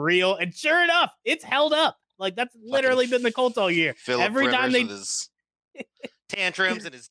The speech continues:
Speaker 2: dumb face and his nine kids.
Speaker 1: Every time they try to make it look like they can do something, they, they, they shit the bed the next week. That is just the, the, the, the, the cycle of Philip Rivers. And then the,
Speaker 2: Yeah.
Speaker 1: yeah, you get stupid graphics, like,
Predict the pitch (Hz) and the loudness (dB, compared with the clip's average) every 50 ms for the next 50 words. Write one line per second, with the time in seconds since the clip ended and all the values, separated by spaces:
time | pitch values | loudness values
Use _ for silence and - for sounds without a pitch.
0 | _ - 170 170 170 170 - _ 175 165 165 165 165 165 156 160 147 135 127 123 | _ -8 -8 -6 -6 -8 -10 _ -4 -2 -2 -2 -2 -4 -6 -10 -16 -18 -18 -18
1 | 127 147 156 160 160 160 156 _ - 156 165 156 156 156 _ - - - _ _ | _ -8 -8 -8 -8 -8 -12 _ -20 -16 -14 -14 -16 -16 _ -20 -20 -20 _ _
2 | _ _ _ _ _ _ _ _ - 170 202 226 269 294 294 262 240 277 269 277 | _ _ _ _ _ _ _ _ -4 -4 -2 0 0 0 0 0 0 0 2 2
3 | 277 269 254 247 240 233 - 254 240 240 240 226 240 233 - 240 190 208 220 226 | 2 2 2 0 0 0 -2 -2 -2 0 0 0 0 -2 -2 -4 -2 -2 -4 -4
4 | - 226 226 226 220 220 214 - _ _ 180 175 190 - 208 240 226 208 240 269 | -2 -2 0 0 2 0 -2 -6 _ _ -6 -2 -2 -2 0 0 0 2 2 2
5 | 247 - 170 147 147 - 139 139 147 165 - _ _ _ - 156 175 180 190 190 | 2 0 -2 -2 -2 -2 -2 -2 -2 -2 -6 _ _ _ -4 0 0 0 0 0
6 | - 147 147 147 170 170 175 165 156 156 165 165 160 - 226 214 208 220 202 220 | -4 -8 -4 -2 0 0 0 -2 -2 -2 0 0 0 0 -2 -2 -2 0 0 0
7 | 214 202 214 208 214 214 208 - 180 175 208 208 - 190 185 196 196 185 165 202 | 2 2 2 0 0 0 -2 -2 0 0 0 0 -2 -2 0 0 0 0 0 -4
8 | 190 - - 185 190 175 165 165 170 170 156 151 160 156 160 - _ _ 156 156 | -4 -2 -4 -4 -4 -4 -4 -2 -2 -2 0 0 0 -2 -2 -6 _ _ -6 -6
9 | 147 147 - 147 147 143 - - 202 202 190 - 160 127 123 - 147 139 - - | -6 -6 -6 -10 -12 -10 -4 -2 -2 -2 0 0 -2 -4 -4 -6 -8 -10 -4 0
10 | 180 175 165 - 180 175 156 139 131 127 - _ _ _ _ 165 175 190 196 196 | 0 0 0 0 -2 -2 -2 -2 -4 -4 -6 _ _ _ _ -2 0 2 2 2
11 | 190 196 202 233 240 175 147 147 156 196 196 196 - - - - 240 208 226 202 | 2 2 2 2 2 2 0 0 0 0 -2 -2 -6 -8 -4 -2 -2 0 0 0
12 | 214 233 233 226 220 - 151 - - - 165 156 151 - | 0 0 0 0 -2 -4 -8 -8 -2 0 0 0 0 -4